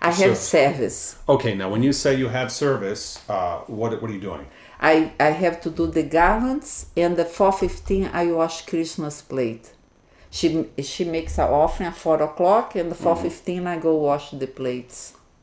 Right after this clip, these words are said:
Speaker 2: You have, you have over half an hour.
Speaker 1: But
Speaker 2: Do
Speaker 1: I need to do the garlands. And usually it's three or four of us. I just saw myself and another girl.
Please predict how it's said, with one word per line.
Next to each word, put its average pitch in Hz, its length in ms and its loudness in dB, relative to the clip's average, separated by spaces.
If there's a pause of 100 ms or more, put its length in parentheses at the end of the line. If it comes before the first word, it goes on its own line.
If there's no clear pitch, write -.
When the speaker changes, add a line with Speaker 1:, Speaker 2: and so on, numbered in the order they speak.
(460)
Speaker 2:
You 175 180 -4
have, 175 220 -2 (140)
you 147 160 -6
have 151 140 -4
over 147 180 -4
half 143 240 -8
an 127 60 -4
hour. 147 240 -10 (840)
Speaker 1:
But 139 180 6
Speaker 2:
Do - 40 2
Speaker 1:
I 185 80 6
need 202 280 4
to 180 80 0
do 170 160 0
the 160 140 0
garlands. 151 960 -6 (300)
And 175 220 4
usually 185 880 2 (100)
it's 185 160 -4
three 226 280 2
or 190 100 6
four 202 320 6
of 190 240 2
us. 196 340 4
I 165 200 4
just 208 300 0
saw 185 380 4 (580)
myself 175 640 2
and 196 140 0
another 147 360 0
girl. 117 420 -2